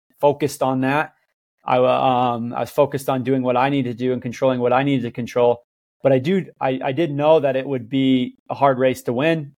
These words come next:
that it would be competitive, that I would be pushed, and that I'd be able to learn a lot from that. And,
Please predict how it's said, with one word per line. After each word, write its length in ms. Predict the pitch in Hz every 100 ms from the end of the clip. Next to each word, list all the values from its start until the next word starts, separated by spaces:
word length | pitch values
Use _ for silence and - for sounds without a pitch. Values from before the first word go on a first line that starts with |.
| _
that 140 | 127
it 20 |
would 80 | 131
be 120 | 123
competitive, 680 | 120 113 135 147 143 147 139 - _ _ _ _
that 400 | 135 123 123 120 -
I 100 | 123
would 140 | 127
be 100 | 120
pushed, 520 | 117 - 147 139 - - _ _ _
and 300 | - 123 123
that 140 | 127 120
I'd 200 | 120 107
be 60 |
able 140 | 135 131
to 60 |
learn 300 | 120 127 139
a 40 | 131
lot 380 | 120 139 131 -
from 380 | - 131 143
that. 320 | 127 113 107 - _ _ _ _
And, 560 | 123 123 120 120 120